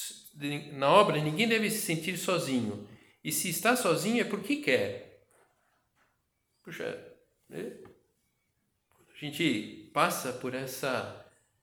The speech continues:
esse, essa sensação de solidão e ouve isso, é muito duro, né? Enfim, você tá sozinho porque você quer, né? Mas depois a gente vai vendo que, puxa, é verdade, né?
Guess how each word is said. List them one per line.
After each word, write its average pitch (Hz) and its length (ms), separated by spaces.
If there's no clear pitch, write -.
esse, 113 720
essa 135 200
sensação 139 540
de 151 80
solidão 135 480
e 131 60
ouve 156 300
isso, 185 200
é 135 60
muito 160 280
duro, 147 320
né? 185 100
Enfim, - 420
você - 140
tá 185 160
sozinho 185 340
porque 214 140
você 185 120
quer, 117 360
né? 156 360
Mas - 160
depois 247 420
a 254 60
gente 214 280
vai 196 140
vendo 208 320
que, 202 160
puxa, - 300
é 196 40
verdade, 165 580
né? 220 300